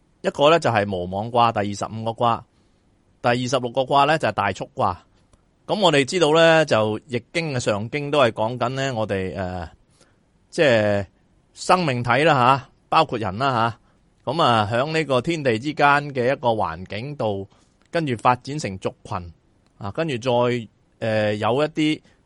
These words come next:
去到第二嘅階段啦，就係所謂去到有臨官啊、噬嗑啊、啊、賓啊、啊、剝服啊噉樣。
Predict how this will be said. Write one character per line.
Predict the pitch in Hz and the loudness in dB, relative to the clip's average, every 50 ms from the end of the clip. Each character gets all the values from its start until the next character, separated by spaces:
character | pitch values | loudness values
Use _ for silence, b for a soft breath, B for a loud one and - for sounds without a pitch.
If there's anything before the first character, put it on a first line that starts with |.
| _ - | _ -4
去 | 135 131 | -2 -2
到 | 131 131 | -2 0
第 | - 120 | 0 0
二 | 113 | 0
嘅 | 113 110 117 120 117 - 143 135 135 - _ | 0 -2 -4 -6 -2 0 0 0 0 -2 _
階 | - 151 151 151 | 0 2 2 2
段 | 147 127 110 113 | 2 -2 -2 0
啦， | 120 123 - _ _ _ | 0 -2 -2 _ _ _
就 | - 113 | -6 -2
係 | 113 110 110 113 113 110 | -2 0 0 -2 -4 -4
所 | - 123 147 | -2 0 0
謂 | 151 127 110 104 101 - - | 2 2 2 0 -2 -4 -4
去 | 127 123 | -2 -2
到 | 123 120 | 0 0
有 | 117 117 120 | 2 2 2
臨 | 117 101 87 92 101 | 2 0 -2 -6 -10
官 | - 143 151 147 139 135 | -10 -8 -8 -8 -6 -4
啊、 | 117 113 110 | -4 -2 -2
噬 | 110 - 104 104 | -2 -4 -4 -4
嗑 | 110 110 - _ - | -4 -6 -8 _ -4
啊、 | - 120 117 117 117 117 120 - _ _ _ _ _ _ _ _ _ _ - | -2 0 2 2 2 0 -2 -6 _ _ _ _ _ _ _ _ _ _ -6
啊、 | 135 127 110 95 - _ _ _ _ _ _ | -4 -4 -4 -6 -10 _ _ _ _ _ _
賓 | - 151 156 151 147 135 | -2 -2 0 -2 -2 0
啊、 | 127 127 123 120 - _ _ - _ _ _ _ _ _ _ _ | 0 0 0 -2 -4 _ _ -20 _ _ _ _ _ _ _ _
啊、 | - - 110 107 113 | -8 -6 -6 -6 -2
剝 | 143 151 151 - | -2 -2 -2 -2
服 | - - - - | -2 -6 -4 0
啊 | - 117 120 | 0 0 0
噉 | 107 123 143 | 0 0 -2
樣。 | 143 147 156 | -2 -2 -2